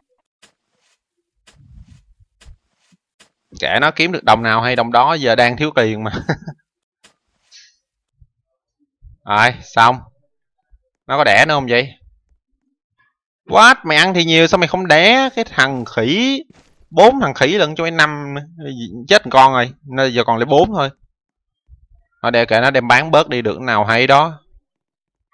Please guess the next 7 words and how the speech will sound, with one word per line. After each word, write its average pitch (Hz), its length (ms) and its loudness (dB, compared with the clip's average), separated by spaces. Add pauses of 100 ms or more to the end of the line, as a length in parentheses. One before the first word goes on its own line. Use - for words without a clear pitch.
(1700)
Đấy, 117 420 -2 (280)
ok, 117 300 -2 (220)
được 113 140 0
sáu 131 200 2
trăm 123 200 0
rồi 110 80 0
đó. 120 160 2